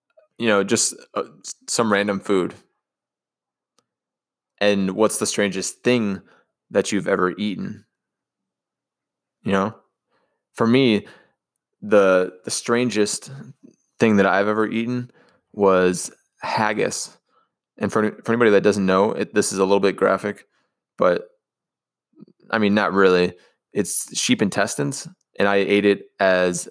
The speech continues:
a delicacy, as, um, it was in, like, a hamburger f-, form, a burger form, and it actually tasted really good.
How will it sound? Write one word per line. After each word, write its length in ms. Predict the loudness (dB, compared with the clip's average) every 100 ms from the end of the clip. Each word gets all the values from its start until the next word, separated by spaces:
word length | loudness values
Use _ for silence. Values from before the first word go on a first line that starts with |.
| _
a 40 |
delicacy, 880 | -2 2 2 0 -4 -2 -4 -4 -6 _ _ _ _ _ _ _ -2
as, 420 | 0 0 -2 -4
um, 400 | -2 -4 -8 -16 -20 -20 _ _ _ _ _
it 60 |
was 120 | 2 4
in, 80 |
like, 160 | 0 -2
a 60 | 0
hamburger 340 | 0 2 0
f-, 240 | -2 -6 -20 _
form, 420 | 0 0 0 -6 _ _ _ _ _ _ -6
a 60 |
burger 340 | 0 0 2 -2
form, 440 | 0 -2 -2 -8 _ _ _ _ _ -20 _ _ _ -8
and 200 | -4 0
it 80 |
actually 240 | -2 -2 -2
tasted 280 | -2 -2 0
really 240 | 2 4
good. 280 | 4 0